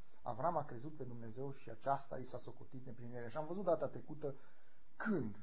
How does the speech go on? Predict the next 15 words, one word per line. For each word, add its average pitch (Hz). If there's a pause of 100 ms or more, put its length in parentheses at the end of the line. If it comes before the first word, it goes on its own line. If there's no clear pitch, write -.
că 123
nu 202
atunci 151
când 135
o 127
părăsit 127 (280)
Ur 190 (240)
din 123
Caldea, 135
orașul 123 (220)
mortal, 151 (240)
<laughs> -
orașul 147
extraordinar, 127 (140)
orașul, 131